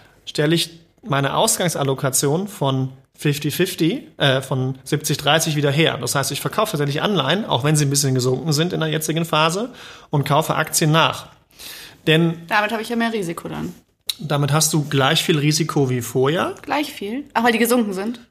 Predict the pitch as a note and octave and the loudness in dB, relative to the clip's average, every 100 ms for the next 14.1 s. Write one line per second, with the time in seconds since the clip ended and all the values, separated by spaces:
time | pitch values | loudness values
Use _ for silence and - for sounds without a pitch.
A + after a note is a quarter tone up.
0 | _ - C#3 C3 - G#3 F#3+ E3+ F3 D3+ | _ -2 0 -2 -6 -10 -4 0 2 2
1 | F3 F3+ F3 D#3 D3+ D#3+ E3 D3+ - C#3 | 4 2 2 2 4 2 0 -2 0 0
2 | C#3 E3 A#3 G#3+ E3 C#3 - - D3 D#3 | 0 0 -2 -2 2 0 0 -4 -2 -2
3 | D#3 - C#3 F3+ A#3+ G3+ F#3 G#3 D#3+ C#3 | -2 -2 0 0 0 0 -2 2 2 0
4 | - - C3+ C3 - C#3+ C#3+ C3 B2+ C3+ | -2 0 2 2 2 0 2 0 2 0
5 | A3 A3 A#3 - - - - - - _ | 0 -4 -6 -14 -18 -18 -20 -20 -20 _
6 | _ - F#3 G3 A3 - F#3+ F3+ - - | _ 0 2 4 2 2 0 -2 -10 -8
7 | D3 A#3+ - F#3 C#3+ D3+ D#3 F#3 F#3 D3+ | 0 2 2 2 2 2 2 2 2 2
8 | D3+ D#3 E3 - _ - E3 F#3 - F3 | 4 2 0 -8 _ -4 0 0 2 0
9 | F#3 E3+ E3 D#3+ D#3+ E3 D#3 D3 C#3 - | 0 0 0 2 0 0 2 0 -2 -8
10 | - - G3 - E3+ F3+ F#3 F3 D3+ D3 | -8 -2 0 0 0 0 0 2 2 0
11 | D3 C#3+ - D3+ D#3 D3+ C#3 D3+ D3 C#3+ | 0 -2 -2 0 2 2 2 2 2 0
12 | - C#3+ F3 - D3+ C#3 C#3+ - D3+ D3+ | 0 2 2 0 0 2 2 0 0 2
13 | C#3 C3+ C3 C#3 F#3+ D#4 - - F#3 E3 | 2 0 0 2 2 0 -8 -4 -2 0
14 | C#3+ | -2